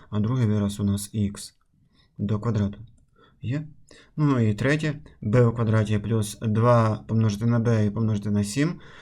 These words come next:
плюс сім у квадраті. Тут знов таки бачимо, що це у нас квадрат суми. Перший вираз у нас Б, додати,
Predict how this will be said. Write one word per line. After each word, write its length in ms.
плюс 240
сім 300
у 60
квадраті. 520
Тут 180
знов 200
таки 240
бачимо, 400
що 120
це 60
у 40
нас 160
квадрат 340
суми. 380
Перший 400
вираз 300
у 40
нас 200
Б, 360
додати, 720